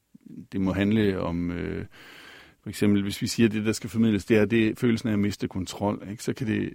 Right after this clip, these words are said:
så kan det, det kan have forskellige former. Det kan være det at sidde på et, et, øh, et damplokomotiv, der går amok, eller sidde på en hest, der går amok, eller et æsel, eller,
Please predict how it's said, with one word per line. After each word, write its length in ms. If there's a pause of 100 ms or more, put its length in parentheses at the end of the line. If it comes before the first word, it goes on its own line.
(140)
så 180
kan 140
det, 340
det 140
kan 100
have 140
forskellige 420
former. 360
Det 140
kan 100
være 120
det 120
at 80
sidde 220
på 220
et, 200 (460)
et, 240
øh, 460 (440)
et 200
damplokomotiv, 720
der 80
går 140
amok, 260
eller 140
sidde 160
på 80
en 80
hest, 280
der 80
går 180
amok, 360
eller 720
et 140
æsel, 500
eller, 300